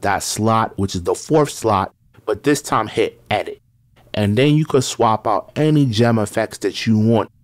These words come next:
for this gem and just hit confirm. And that gem for that weapon would have those effects. Now, you can pick whatever you want for your build, so you can make it extremely powerful. Me, I just do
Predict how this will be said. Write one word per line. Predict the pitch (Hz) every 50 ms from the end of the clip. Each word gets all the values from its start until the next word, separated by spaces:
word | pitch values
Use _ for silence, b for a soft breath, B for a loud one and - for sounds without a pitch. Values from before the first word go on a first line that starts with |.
| _ _ _
for | - - 110 101
this | 98 90 - -
gem | - - 113 110 113 120 127 - -
and | 101 92
just | 95 92 -
hit | - 107 104 - _ -
confirm. | 95 82 - - 104 104 95 87 - -
And | - 92 95 87 85
that | 95 101 104 - - 80
gem | - - 107 113 117 104 101 95 _ _ _ _ _ _ _
for | - - 110 92
that | 107 101 104 - - -
weapon | 95 113 117 110 - - 92 95 95 -
would | 90 98 92
have | - - 104 104 101 85 76 82
those | 101 104 104 101 98 - - -
effects. | 90 - - - - 107 85 76 - - - - _ _ _ _ _ _ _ -
Now, | 107 104 110 110 107 104 92 92 - - _ _ _ _ -
you | - 87 123 151
can | - 151 131
pick | - - 147 139 131 -
whatever | - - 82 85 92 107 120 135 147 151 147 147
you | 143 147 147
want | 151 156 156 156 156 - - -
for | - 143
your | 135 139 131
build, | 120 120 147 160 165 175 -
so | - - 107 95
you | 95 127 147
can | - 123 120
make | 117 117 113 -
it | 95
extremely | 92 82 - - - - 123 127 135 131 131 127 127
powerful. | - 135 120 113 104 95 90 - - 82 78 71 - _ _ _ _ _ _ _ _ _ _ -
Me, | 98 98 117 131 139 139 143 135 - -
I | 117 120
just | 113 117 117 110 92 87
do | 104 110 107 107 107 98